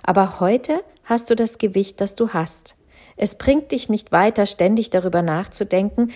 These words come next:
warum du zu viel oder das Falsche gegessen hast. So wirst du dich niedergeschlagen fühlen und es kann die Fantasie entstehen, dass du nicht abnehmen kannst. Wenn du beginnst, nur auf die Gegenwart zu schauen,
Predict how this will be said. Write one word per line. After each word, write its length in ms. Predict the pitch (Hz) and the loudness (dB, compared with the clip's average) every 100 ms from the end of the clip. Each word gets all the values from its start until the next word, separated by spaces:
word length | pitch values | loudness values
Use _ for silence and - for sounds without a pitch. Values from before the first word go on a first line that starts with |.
| - | -8
warum 480 | - 214 185 233 302 | 4 4 6 4 4
du 160 | 294 254 | 2 -2
zu 160 | - | -2
viel 440 | 208 - 202 254 320 | -4 -4 -2 0 -2
oder 300 | - 226 233 | 2 4 4
das 200 | 226 - | 2 -2
Falsche 400 | - 294 - 170 | -2 -4 -2 -4
gegessen 540 | 165 156 151 - 147 | -2 -2 -2 -4 -6
hast. 360 | 156 170 - - _ _ - _ | -8 -10 -14 -20 _ _ -20 _
So 360 | - 240 285 220 | 0 4 4 4
wirst 260 | 226 226 | 2 2
du 60 | 208 | -2
dich 200 | 214 - | -4 2
niedergeschlagen 800 | 220 226 180 180 - 170 175 185 | 4 6 4 0 -2 -2 -2 -4
fühlen 400 | - 208 214 233 - - | -2 2 2 0 -4 -4
und 180 | 220 | 0
es 100 | 214 | 0
kann 220 | - 254 254 | 2 2 2
die 80 | |
Fantasie 580 | 240 196 190 185 214 262 | 2 -2 0 -2 0 -2
entstehen, 600 | 240 240 - 202 208 208 | -2 -4 0 2 2 0
dass 180 | - 202 | -2 -4
du 100 | - | 0
nicht 280 | 220 220 - | 0 0 -4
abnehmen 560 | - - 202 214 233 233 | -8 -2 0 2 0 -2
kannst. 680 | - 208 143 - - - _ _ _ _ _ _ _ _ _ - _ | -4 -2 -2 -6 -12 -14 _ _ _ _ _ _ _ _ _ -20 _
Wenn 160 | 220 226 | 6 6
du 80 | |
beginnst, 520 | 190 185 254 302 - - | 6 4 4 2 0 0
nur 180 | 226 | 2
auf 100 | 202 | 0
die 120 | - 202 | -4 -6
Gegenwart 680 | - 277 302 220 180 175 | 0 0 0 0 0 -2
zu 100 | - | -2
schauen, 560 | 175 - 170 170 196 233 | -2 -2 -2 -2 -4 -6